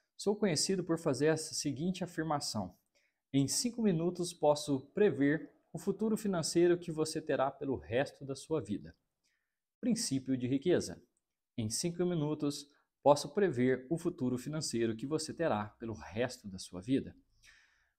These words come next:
Como, numa rápida conversa com uma pessoa, consigo identificar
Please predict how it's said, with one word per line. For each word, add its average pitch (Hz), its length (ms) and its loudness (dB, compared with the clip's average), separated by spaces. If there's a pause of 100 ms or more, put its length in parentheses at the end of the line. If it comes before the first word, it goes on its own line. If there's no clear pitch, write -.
(120)
Como, 226 680 4
numa 180 280 6
rápida 208 440 2
conversa 139 480 0
com - 120 -8
uma 123 160 -2
pessoa, 110 560 -2
consigo 185 400 -2
identificar 208 760 0